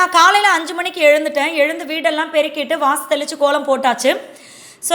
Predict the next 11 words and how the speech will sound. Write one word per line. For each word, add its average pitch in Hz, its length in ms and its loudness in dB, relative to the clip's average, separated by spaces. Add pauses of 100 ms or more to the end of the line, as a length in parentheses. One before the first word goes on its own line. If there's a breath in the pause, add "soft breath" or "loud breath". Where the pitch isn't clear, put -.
இப்போ 349 180 2
அடுத்து 339 300 2
பார்த்தீங்கன்னா, 285 480 -2 (540 soft breath)
நான் 330 180 4
எப்போவுமே 392 400 -2
வாசல்ல 330 500 0 (160)
ரெண்டு 285 220 0
விளக்கு 320 280 0
வைப்பேன். 285 320 -2 (240)
So, - 140 -4
அந்த 320 140 2